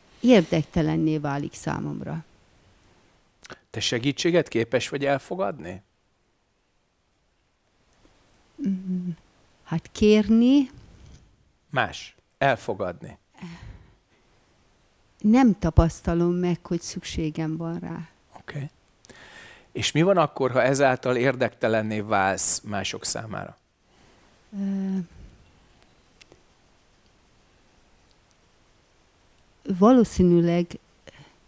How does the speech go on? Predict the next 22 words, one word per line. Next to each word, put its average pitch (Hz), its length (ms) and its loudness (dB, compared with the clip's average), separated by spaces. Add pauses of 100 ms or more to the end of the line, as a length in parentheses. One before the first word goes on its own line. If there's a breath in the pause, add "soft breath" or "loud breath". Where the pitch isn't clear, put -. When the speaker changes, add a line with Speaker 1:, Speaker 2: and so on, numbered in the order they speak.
(1900)
Speaker 1:
valószínűleg 180 840 0 (100)
így 175 380 -4
van, 165 420 -6 (880)
de 190 220 -4
mégis 202 600 0
az 165 260 -6
én, 202 340 -2 (140)
tehát 170 240 -4
mivel 185 340 -4
ilyen 185 280 -2
hatalmas, 165 640 0
nagy 160 280 -4
és 156 180 -6
kiterjedt 160 580 -4
a 151 60 -6
családom, 180 640 -6
nincs 214 400 0
időm 170 280 -2
megtapasztalni 180 840 -4
ezt 180 160 -6
az 180 120 -8
érdektelenséget. 147 1080 -8